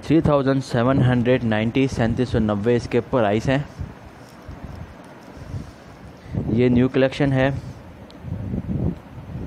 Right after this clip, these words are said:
फेस्टिव कलेक्शन है ये, और इसमें किड्स की कलेक्शन भी हैं। जे डॉट की वेब-, वेबसाइट पर विज़िट करके आप ये सारी कलेक्शंस देख सकते हैं और अपने पसंद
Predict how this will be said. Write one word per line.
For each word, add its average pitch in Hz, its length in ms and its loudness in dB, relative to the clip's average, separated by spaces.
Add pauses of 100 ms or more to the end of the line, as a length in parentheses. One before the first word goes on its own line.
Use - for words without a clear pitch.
(300)
फेस्टिव 131 460 2 (960)
कलेक्शन 123 420 2
है 135 180 4
ये, 139 180 4
और 120 160 2
इसमें 131 420 2 (440)
किड्स 123 200 -2
की 143 120 2
कलेक्शन 131 400 2
भी 135 120 4
हैं। 131 200 4 (2250)
जे 113 200 2
डॉट 120 260 2
की 135 120 2
वेब-, 113 360 0
वेबसाइट 117 440 0
पर 131 100 0
विज़िट 120 220 0
करके 120 260 0
आप 110 220 0
ये 110 60 -2
सारी 117 240 0
कलेक्शंस 117 440 0
देख 110 180 2
सकते 127 260 -2
हैं 123 80 0
और 120 100 2
अपने 117 360 0
पसंद 120 520 -2